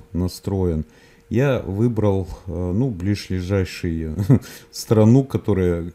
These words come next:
к нам, и, скорее всего, у нее доступ есть. Я выбрал Республику Польша.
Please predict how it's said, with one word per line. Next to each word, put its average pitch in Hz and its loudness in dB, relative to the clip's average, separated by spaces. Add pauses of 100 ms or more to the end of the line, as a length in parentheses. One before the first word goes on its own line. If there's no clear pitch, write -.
(100)
к - -2
нам, 101 4
и, 95 -2
скорее 90 -4
всего, 87 -2
у 90 -4
нее 92 0
доступ 90 -6
есть. 143 -6
Я 95 0
выбрал 87 -4
Республику 92 -4
Польша. 165 -2